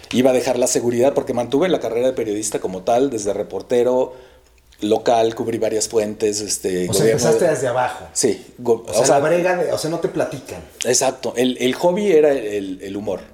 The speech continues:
Speaker 2: Ok.
Speaker 1: Porque hice toda la carrera de reportero, desde local, este, ta, ta, ta, nacional, editor, hasta editor general del periódico Metro en las ediciones, este, de la Ciudad de México,
Speaker 2: Me
Speaker 1: Toluca y
Speaker 2: acuerdo
Speaker 1: Puebla.
Speaker 2: muy bien. Ujú.
Speaker 1: Ujú. Y ya cuando me hablaron de Televisa, hacer exclusivamente humor,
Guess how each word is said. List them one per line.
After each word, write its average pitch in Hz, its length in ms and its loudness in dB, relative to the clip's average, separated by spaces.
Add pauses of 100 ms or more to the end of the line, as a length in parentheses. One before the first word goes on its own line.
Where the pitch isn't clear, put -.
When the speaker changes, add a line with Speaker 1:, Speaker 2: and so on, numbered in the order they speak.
(220)
Speaker 2:
Ok. 104 220 -10 (400)
Speaker 1:
Porque 107 420 0
hice 123 220 0
toda 139 140 4
la 131 60 2
carrera 120 280 2
de 117 60 0
reportero, 139 600 0
desde 98 260 -2
local, 131 480 0
este, 80 640 -8 (680)
ta, 107 160 0
ta, 107 140 -2
ta, 117 160 2
nacional, 117 600 0
editor, 131 880 0 (220)
hasta 101 260 -8
editor 101 300 -4
general 123 320 -2
del 117 140 -2
periódico 110 320 0
Metro 127 260 0
en 110 60 -2
las 95 100 -6
ediciones, 110 560 -2
este, 92 220 -10
de 92 80 -2
la 92 100 -2
Ciudad 110 160 4
de 110 80 4
México, 123 280 -2
Speaker 2:
Me - 60 0
Speaker 1:
Toluca 104 200 -2
y - 20 -2
Speaker 2:
acuerdo 104 240 2
Speaker 1:
Puebla. 110 80 -2
Speaker 2:
muy 107 100 -4
bien. 117 120 -4 (400)
Ujú. 139 220 0
Speaker 1:
Ujú. 156 80 -10 (600)
Y 127 60 0
ya 135 120 6
cuando 156 200 4
me 139 80 4
hablaron 143 240 4
de - 60 -6
Televisa, 127 340 0
hacer 147 180 2
exclusivamente 156 800 -4
humor, 117 360 -2